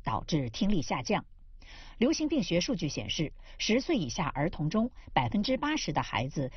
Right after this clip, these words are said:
至少得过一次中耳炎。孩子可能会出现耳痛、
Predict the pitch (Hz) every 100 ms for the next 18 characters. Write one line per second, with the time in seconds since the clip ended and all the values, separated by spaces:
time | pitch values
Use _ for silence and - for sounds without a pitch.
0 | - 320 202 - - 143 160 233 143 147
1 | 208 196 131 151 147 104 104 104 151 -
2 | - - - - - 202 262 302 233 160
3 | 151 196 254 - 277 285 151 - 143 117
4 | - 254